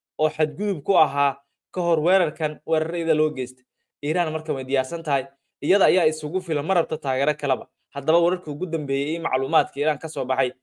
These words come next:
Israa'iil siday u diyaar garoobayso weerarka argudashada ah, suuragal ma tahay isla maanta inuu dhaco?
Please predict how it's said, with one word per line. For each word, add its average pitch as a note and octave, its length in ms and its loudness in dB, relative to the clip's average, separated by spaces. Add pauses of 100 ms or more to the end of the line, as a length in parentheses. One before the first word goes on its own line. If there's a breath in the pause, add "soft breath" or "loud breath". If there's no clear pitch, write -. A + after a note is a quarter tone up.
(420)
Israa'iil D#3 520 6
siday E3 240 4
u F#3 80 0
diyaar D#3+ 240 2
garoobayso D3+ 680 0 (380)
weerarka E3+ 580 4
argudashada D#3 640 0
ah, C#3+ 120 2 (280)
suuragal F3 440 2
ma G3 120 2
tahay F3+ 160 -2
isla D#3 140 -4
maanta F3 260 -2
inuu D#3+ 160 0
dhaco? C#3+ 240 2